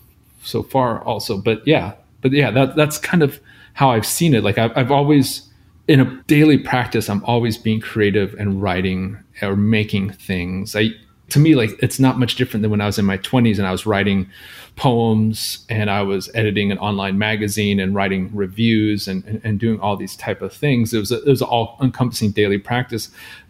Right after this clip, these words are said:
Now that's just kind of shifted over closer to where my kind of teenage dreams were, and, uh, and I'm just kind of, kind of trusting that process. And then if it, if I hit walls where I just, I can't support my family or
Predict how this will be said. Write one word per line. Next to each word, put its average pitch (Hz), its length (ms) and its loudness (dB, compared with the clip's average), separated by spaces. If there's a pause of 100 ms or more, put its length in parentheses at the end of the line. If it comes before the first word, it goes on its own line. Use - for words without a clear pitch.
(360)
Now 135 320 4
that's 127 320 0
just - 160 -4
kind 123 160 0
of 104 80 0
shifted 127 380 0
over 117 240 2
closer 175 520 4
to 127 220 -2
where 117 560 2 (140)
my 123 180 2
kind 117 180 -2
of 101 80 -2
teenage 110 400 0
dreams 101 600 -2 (180)
were, 98 500 0
and, 101 600 -2
uh, 107 420 -4
and 113 140 0
I'm 107 80 0
just 107 200 -8
kind 117 240 -2
of, 98 200 -4 (560)
kind 117 240 -2
of - 40 -6
trusting 110 520 -2
that 98 440 -4
process. 127 480 -2
And 101 240 2
then 101 300 0
if 117 140 0
it, 110 320 -2
if 120 100 -6
I 110 80 0
hit 117 220 0
walls 127 340 2
where 101 180 2
I 101 100 0
just, 101 320 -4
I 110 60 -4
can't 117 300 -2 (140)
support - 400 -2
my 95 80 -4
family 127 500 0
or 98 400 0